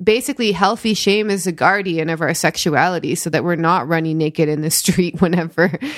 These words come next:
you know, we want, like a child would, basically, you know? So this kind of, um, you know, and, and so there's this shamelessness. So, like, I, I can't be shamed. I don't care about anything, kind of whatever attitude, you know, people who also,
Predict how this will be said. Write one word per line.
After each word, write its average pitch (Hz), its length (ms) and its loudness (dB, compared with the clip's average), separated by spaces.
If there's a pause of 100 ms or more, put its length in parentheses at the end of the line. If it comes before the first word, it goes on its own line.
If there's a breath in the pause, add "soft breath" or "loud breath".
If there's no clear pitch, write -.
(120 loud breath)
you 180 100 2
know, 165 160 2
we 165 140 2
want, 165 280 2
like 165 180 -2
a 185 40 2
child 226 500 2
would, 160 280 -2
basically, 156 720 -2 (280 loud breath)
you 185 120 2
know? 165 300 0
So 190 340 0 (300 loud breath)
this 196 200 4
kind 220 320 2
of, 202 180 -2 (120)
um, 170 520 0 (180)
you 202 120 0
know, 165 400 -2 (440)
and, 190 160 0
and 180 160 -2
so 202 120 2
there's 190 220 0
this 185 140 0
shamelessness. 202 760 0
So, 190 100 0
like, 175 220 -2
I, 180 300 0 (100)
I 202 160 4
can't 202 320 -2
be 202 80 2
shamed. 180 420 0
I 190 140 0
don't 196 160 -4
care 185 260 0
about 180 200 -2
anything, 170 560 -2
kind 170 220 0
of 165 120 0
whatever 180 480 2
attitude, 165 680 0
you 175 60 0
know, 165 160 0
people 196 380 0
who 180 200 0
also, 170 460 -2